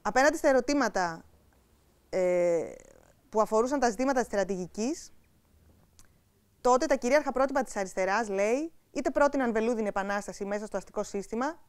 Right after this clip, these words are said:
ή πάλι μέσα στα μέτρα της αστικής δημοκρατίας, επιδόθηκαν στην αντιπαναστατική αναμόρφωση της μεγάλης προσφοράς της Οκτωβριανής Επανάστασης και της λενινιστικής τομής στα μέτρα της εξέλιξης των σοσιαλιστικών καθεστώτων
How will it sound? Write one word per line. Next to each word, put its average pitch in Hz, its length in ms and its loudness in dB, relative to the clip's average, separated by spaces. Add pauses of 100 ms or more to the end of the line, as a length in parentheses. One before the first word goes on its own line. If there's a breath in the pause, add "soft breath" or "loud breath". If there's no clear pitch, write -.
(360 soft breath)
ή 285 100 -6
πάλι 311 240 6
μέσα 311 120 2
στα 285 140 0
μέτρα 302 240 2
της 277 100 -4
αστικής 269 280 -4
δημοκρατίας, 220 840 -2 (640 soft breath)
επιδόθηκαν 262 640 2
στην 277 140 -4
αντιπαναστατική 226 600 -2
αναμόρφωση 262 800 0
της 208 120 -6
μεγάλης 254 380 2
προσφοράς 220 420 0
της - 100 -18
Οκτωβριανής 196 500 -4
Επανάστασης 185 680 -8 (440 soft breath)
και 240 100 0
της - 80 -4
λενινιστικής 226 600 -2
τομής 240 480 0 (240)
στα - 200 -2
μέτρα 269 300 2
της - 100 -8
εξέλιξης 277 540 0
των 254 140 -4
σοσιαλιστικών 240 520 -2
καθεστώτων 254 640 0